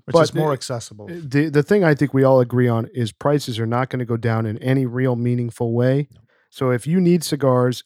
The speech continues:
Speaker 2: and you have the, the liquid to purchase them and you find a price that you think is reasonable
Speaker 3: And a good source.
Speaker 2: and a good source, that's really important. And also, listen, email us.
Speaker 3: Yeah.
Speaker 2: E-, email us and we'll tell you,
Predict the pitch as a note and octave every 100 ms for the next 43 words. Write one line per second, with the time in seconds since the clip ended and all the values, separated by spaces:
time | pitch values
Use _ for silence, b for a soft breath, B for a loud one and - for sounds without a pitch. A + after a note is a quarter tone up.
0 | - A2 G#2 A2+ A#2+ A2 A#2 A#2 A#2+ A#2
1 | D3 - C#3 - - C#3 C#3 B2+ - C#3
2 | C3 - _ _ _ G#2+ G2+ F#2+ C3 C#3+
3 | C#3 - C#3 C3+ B2+ - B2+ D3 D3+ C3
4 | B2+ A#2 C3 C#3 C#3+ D3 B2 A#2+ A2 -
5 | C3+ F#2 - - B2 D#3+ - - D#3+ D3
6 | C#3 - A#2+ A#2 A#2 C3 C3+ B2+ C3+ C3+
7 | E3 A3 C#4 - F#3+ C#4 E3 - F#3+ C4+
8 | F3+ A2+ F2+ - - _ _ _ - D3+
9 | E3+ - E3+ A3+ A3 A3 G3 F3+ D#3 F3+
10 | - G#3 F#3 B2